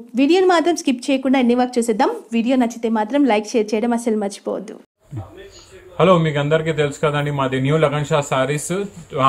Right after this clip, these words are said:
Speaker 2: దగ్గర ఇంకా మంచి మంచి variety, fancy items, కొత్త items చాలా వచ్చాయండి. Lockdown కారణంగా six to ten అయితే shop open ఉంటుందండి. మీరు ఒకవేళ రాకపోతే పర్వాలేదు, all over India మాది door delivery facility, transporting facility కూడా ఇప్పుడైతే ఉందండి. మీరు video call చేయండి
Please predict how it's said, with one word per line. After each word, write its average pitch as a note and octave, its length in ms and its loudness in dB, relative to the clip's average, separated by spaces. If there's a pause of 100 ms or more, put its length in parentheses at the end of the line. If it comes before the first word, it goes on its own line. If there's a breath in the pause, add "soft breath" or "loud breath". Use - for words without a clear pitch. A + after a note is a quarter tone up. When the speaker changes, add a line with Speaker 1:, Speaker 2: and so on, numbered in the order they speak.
Speaker 2:
దగ్గర D3 220 0
ఇంకా D#3 200 0
మంచి C3+ 220 -4
మంచి C#3+ 220 -4
variety, C3+ 340 -2
fancy C3 340 -4
items, C#3 360 -6
కొత్త C3 220 -2
items C3+ 260 -8
చాలా B2+ 240 2
వచ్చాయండి. B2+ 400 -6 (100)
Lockdown C3 340 -2
కారణంగా C3 460 -2
six C3+ 200 -12
to D3 140 -4
ten C#3 160 -2
అయితే C3 220 -6
shop B2+ 260 0
open C3 240 -2
ఉంటుందండి. C3 420 -2 (480 loud breath)
మీరు E3 220 4
ఒకవేళ C#3 460 0
రాకపోతే B2+ 560 0 (100)
పర్వాలేదు, B2+ 480 0 (140)
all C3+ 160 2
over D#3 100 0 (140)
India D3 260 0 (100)
మాది C3 320 -2 (160)
door C3+ 260 -2
delivery C#3 420 -2
facility, C#3 500 -4
transporting C3 500 -4
facility C3 460 -4
కూడా C3+ 200 0
ఇప్పుడైతే B2 420 -4
ఉందండి. C3 360 -4
మీరు D3+ 200 -4
video B2+ 260 -2
call C3 220 0
చేయండి C3 280 -4